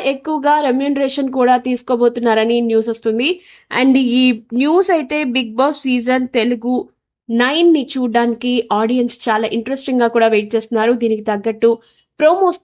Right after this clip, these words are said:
కూడా డెవలప్ అవుతున్నాయి. ఇంకొక ఇంట్రెస్టింగ్ ఫ్యాక్ట్ ఏంటంటే బిగ్ బాస్ హౌస్ లోకి సెలబ్రిటీస్ తో పాటు ఈసారి సామాన్యులకు కూడా అవకాశం కల్పిస్తున్నారు. దీనికోసం వాళ్ళలో ఫార్టీ మెంబర్స్ ని సెలెక్ట్ చేసే విధంగా ముగ్గురు సామాన్యుల్ని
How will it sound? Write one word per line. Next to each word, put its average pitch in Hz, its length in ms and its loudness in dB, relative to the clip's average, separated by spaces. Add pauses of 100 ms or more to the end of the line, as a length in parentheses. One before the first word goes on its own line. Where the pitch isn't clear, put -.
కూడా 254 200 2 (240)
డెవలప్ 233 340 0
అవుతున్నాయి. 196 360 -8 (760)
ఇంకొక 427 260 2 (140)
ఇంట్రెస్టింగ్ 294 500 -4
ఫ్యాక్ట్ 208 320 -4
ఏంటంటే 202 380 -4 (160)
బిగ్ 202 240 -4
బాస్ 233 180 0 (100)
హౌస్ 208 220 -2 (100)
లోకి 202 240 -6 (140)
సెలబ్రిటీస్ 220 560 -2
తో 190 140 -6
పాటు 196 220 -2 (240)
ఈసారి 208 400 0 (520)
సామాన్యులకు 294 720 2
కూడా 269 200 2
అవకాశం 233 360 -4 (100)
కల్పిస్తున్నారు. 196 580 -8 (220)
దీనికోసం 262 460 0 (120)
వాళ్ళలో 247 320 2 (120)
ఫార్టీ 233 300 0 (100)
మెంబర్స్ 247 420 -4
ని 226 80 0 (120)
సెలెక్ట్ 220 320 -4
చేసే 226 220 -2 (140)
విధంగా 202 380 0 (600)
ముగ్గురు 294 340 4 (120)
సామాన్యుల్ని 254 640 2